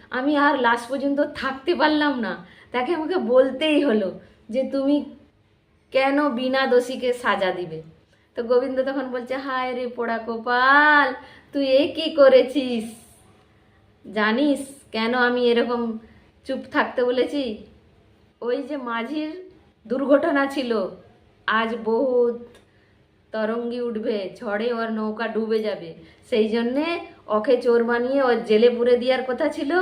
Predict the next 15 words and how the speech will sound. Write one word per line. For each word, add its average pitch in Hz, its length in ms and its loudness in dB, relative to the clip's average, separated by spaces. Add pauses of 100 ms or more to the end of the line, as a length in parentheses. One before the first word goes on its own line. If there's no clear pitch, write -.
(480)
আর 202 260 2 (340)
এই 220 220 2
অহংকারীর 285 840 0
পয়সা 247 400 0
নিয়ে 262 200 0
এই 247 180 -2
যদি 240 280 0
খেত, 233 260 0 (240)
অহংকারীর 226 580 -2
একটু 226 220 -4 (100)
পণ্যি 220 380 -2
হতো, 277 260 -2 (420)
আর 208 160 -2
অহংকারী 233 600 0
একটু 226 280 -8